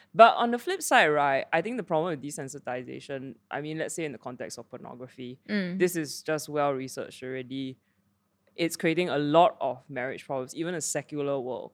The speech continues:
Speaker 1: acknowledges that.
Speaker 2: Mm, mm.
Speaker 1: That,
Speaker 2: Yeah.
Speaker 1: for example, men don't feel aroused by their wife because it's the law of diminishing returns. They need a
Speaker 2: Mm.
Speaker 1: heightened level of nudity
Speaker 2: Mm.
Speaker 1: and,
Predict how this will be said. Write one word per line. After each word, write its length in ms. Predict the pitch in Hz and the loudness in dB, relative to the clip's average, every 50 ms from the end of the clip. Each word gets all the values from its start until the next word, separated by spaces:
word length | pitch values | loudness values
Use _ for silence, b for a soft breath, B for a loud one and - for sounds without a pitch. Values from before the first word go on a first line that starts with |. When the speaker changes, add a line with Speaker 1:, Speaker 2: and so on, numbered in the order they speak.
| _ _ - | _ _ -8
Speaker 1:
acknowledges 640 | - 131 135 127 120 92 80 127 127 - 131 127 - | -8 -6 -6 -6 -8 -8 -8 -10 -10 -10 -12 -12 -10
that. 180 | - 73 - _ _ _ _ - | -12 -12 -14 _ _ _ _ -4
Speaker 2:
Mm, 60 | 226 | 0
mm. 540 | 233 226 214 202 196 202 190 190 190 202 190 - | 0 0 0 -2 -2 -4 -4 -6 -6 -8 -10 -2
Speaker 1:
That, 320 | - 165 165 160 151 - - | 2 6 6 6 6 4 2
Speaker 2:
Yeah. 200 | 196 196 185 190 196 | -2 -2 -2 -6 -8
Speaker 1:
for 160 | - - 156 156 | -6 -2 -2 -2
example, 520 | 151 147 160 156 160 156 175 170 170 170 | 0 0 0 0 0 2 2 2 2 2
men 560 | 170 165 165 165 165 165 165 165 165 175 175 - _ _ _ _ - | 0 2 2 4 4 4 2 0 -4 -6 -8 -12 _ _ _ _ -4
don't 280 | 139 170 165 165 165 160 | 0 0 2 2 0 -4
feel 440 | - 165 160 156 156 151 151 151 - - | -4 -2 -2 0 0 0 -2 -4 -6 -4
aroused 480 | 139 139 143 143 143 143 147 147 - | -4 0 0 2 2 2 0 0 -2
by 100 | 143 131 | -6 -6
their 160 | 131 127 123 131 | -4 -4 -6 -4
wife 320 | 135 147 147 151 147 151 | -2 0 0 0 0 -2
because 260 | 131 135 - 160 147 | -6 -6 -4 -4 -4
it's 120 | 147 139 135 | -4 -6 -6
the 80 | 151 | -2
law 180 | 147 160 156 151 | 2 4 4 4
of 80 | 143 | 4
diminishing 460 | 135 127 131 127 131 131 - - 143 127 | 0 -8 -10 -12 -12 -12 -12 -12 -10 -12
returns. 520 | 123 - - 117 - 110 - - - - _ _ _ _ _ _ _ _ _ - | -10 -10 -10 -10 -10 -12 -18 -20 -20 -20 _ _ _ _ _ _ _ _ _ -6
They 140 | - 160 156 | -2 0 2
need 180 | 156 185 190 170 | 2 4 2 2
a 80 | 151 | 2
Speaker 2:
Mm. 120 | 151 226 - | 0 -2 0
Speaker 1:
heightened 500 | 185 165 156 - - 170 170 170 165 156 | 0 0 0 2 2 2 2 2 2 -2
level 500 | 147 139 139 131 135 151 156 156 151 - - | 0 -2 -2 -2 -2 0 2 2 2 2 0
of 320 | - 135 131 127 _ - | -2 -4 -4 -6 _ -10
nudity 760 | - 202 202 202 196 - - 190 190 165 160 160 160 156 151 | -6 -4 -2 0 0 0 0 -2 -2 -2 -2 0 0 0 -2
Speaker 2:
Mm. 40 | - - | -2 -4
Speaker 1:
and, 380 | 131 139 135 110 131 135 139 | -4 -4 -4 -6 -8 -12 -16